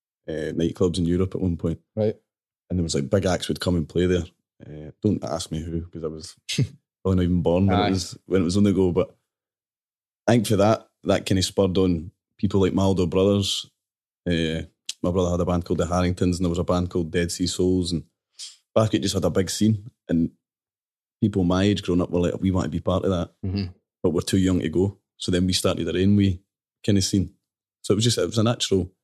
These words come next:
Speaker 1: kind of progression. It's, it's like a small mining town, so
Speaker 2: Mm-hmm.
Speaker 1: there's not much else to do other than play music.
Speaker 2: Th-, this might be <clears throat> a complete reach for me, but just the way I know how, how the human psyche works.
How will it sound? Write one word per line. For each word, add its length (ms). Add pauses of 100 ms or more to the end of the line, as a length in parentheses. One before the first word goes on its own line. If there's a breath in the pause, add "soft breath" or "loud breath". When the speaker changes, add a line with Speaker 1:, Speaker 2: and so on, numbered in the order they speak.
(540)
Speaker 1:
kind 80
of 80
progression. 580
It's, 100
it's 220
like 180
a 40
small 260
mining 340
town, 220
so 240 (260)
Speaker 2:
Mm-hmm. 160 (420)
Speaker 1:
there's 100
not 80
much 180
else 180
to 100
do 160
other 120
than 120
play 180
music. 260 (640)
Speaker 2:
Th-, 140
this 240
might 220
be 340
<clears throat> 480
a 80
complete 320
reach 240
for 100
me, 200
but 260
just 280
the 100
way 180
I 60
know 420
how, 140 (1400)
how 100
the 100
human 260
psyche 460
works. 400